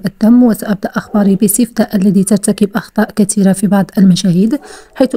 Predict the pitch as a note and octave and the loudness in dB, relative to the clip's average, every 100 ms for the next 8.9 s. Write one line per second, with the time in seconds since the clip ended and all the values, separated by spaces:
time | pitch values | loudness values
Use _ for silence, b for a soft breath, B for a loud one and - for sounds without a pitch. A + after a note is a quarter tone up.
0 | A3+ - A#3+ B3 F#3+ F#3 G3+ F3 F3+ F3 | -4 0 2 4 4 0 0 2 2 4
1 | F3 F3 - F#3+ F3 - E3+ F3+ - A3 | 2 0 0 2 2 2 -2 -2 -4 -4
2 | - C#4 G#3+ - - B B B B B | 0 2 0 -4 -20 B B B B B
3 | _ G3+ F3+ E3+ F#3 A#3 C#4 - G3 F3 | _ -2 0 2 2 2 0 0 0 2
4 | F3 - F#3 F#3 - E3+ F#3 B3 A3+ F3+ | 0 0 0 0 0 0 2 2 4 2
5 | G#3+ F#3+ A#3 G3+ F3 - A#3 F#3+ F#3 F3 | 2 -2 0 0 -2 -2 0 2 4 4
6 | F3+ F#3 F#3 - F#3 A#3+ B3 - B3 - | 2 0 -2 2 4 4 2 0 -2 2
7 | F#3 G3+ G#3 E3+ E3 F3+ A3+ B3 C4 C4+ | 2 4 4 4 2 2 4 6 6 4
8 | D#4 D#4 C#4 A#3 G3+ A#3 G#3+ G3 G#3 | 4 2 2 2 2 2 2 2 -2